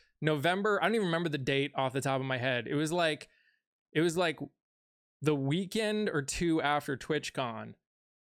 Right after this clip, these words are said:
and I made this deal with my chat that I was like, "If I hit this certain goal, I'll do it." They've been wanting me to sing,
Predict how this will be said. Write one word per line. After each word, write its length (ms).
and 160
I 60
made 280
this 180
deal 420
with 180
my 200
chat 400
that 100
I 40
was 140
like, 200
"If 100
I 140
hit 180
this 140
certain 320
goal, 280
I'll 160
do 200
it." 120
They've 160
been 160
wanting 320
me 100
to 80
sing, 500